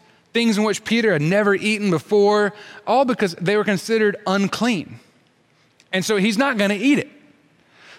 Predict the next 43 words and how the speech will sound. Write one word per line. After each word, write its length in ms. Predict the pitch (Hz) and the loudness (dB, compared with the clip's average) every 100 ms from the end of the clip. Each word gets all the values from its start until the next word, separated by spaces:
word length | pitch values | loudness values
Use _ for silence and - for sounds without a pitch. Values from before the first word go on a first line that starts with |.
| - | -4
But 120 | 180 | 0
God 200 | 262 247 | 0 0
says 220 | 254 220 | 0 0
to 80 | 175 | -2
him, 140 | 147 | -4
"Peter, 460 | - 247 285 123 107 | -2 0 2 0 -4
get 140 | 123 262 | -2 0
up, 180 | 247 - | 0 -2
kill, 380 | 285 302 175 | 0 2 2
and 160 | 160 190 | 2 2
eat." 180 | 262 - - _ _ _ _ _ | 2 0 -8 _ _ _ _ _
It's 100 | - | 0
a 40 | |
little 180 | 202 240 | 2 4
violent, 520 | 180 165 175 196 - | 2 2 2 -2 -6
for 120 | - 175 | -6 -4
sure, 320 | 180 170 165 _ _ - - - | -2 -4 -8 _ _ -20 -16 -4
but 100 | 196 | -2
you 80 | |
get 160 | 214 220 | 0 0
the 80 | 180 | -2
point. 300 | 165 202 143 | -2 -2 0
He's 140 | 185 | -2
telling 220 | 220 220 | -2 0
him, 120 | 190 165 | 0 0
"You 120 | 233 | 0
can 120 | 226 | 0
have 340 | 185 226 196 | -2 0 0
whatever 380 | 160 190 196 180 | 0 0 0 0
is 80 | 151 | -2
here." 320 | 220 214 - - _ _ _ _ _ _ _ _ _ _ _ _ - | -2 -4 -6 -18 _ _ _ _ _ _ _ _ _ _ _ _ -4
The 100 | 156 | -4
voice 320 | 208 254 214 175 | 0 0 -2 -8
is 80 | |
giving 280 | 160 214 208 | -4 -2 -2
Peter 220 | - 220 | 0 -2
permission 840 | 208 - 185 202 294 - - 117 131 _ _ _ - | -2 -4 0 2 0 -2 -8 -12 -14 _ _ _ -8
to 100 | 190 | -4
do 200 | 175 277 | 2 2
something 360 | 196 147 151 143 | 2 -2 -2 -2
he's 160 | 151 | -2
never 200 | 180 165 | -2 -2
done. 160 | 143 | -4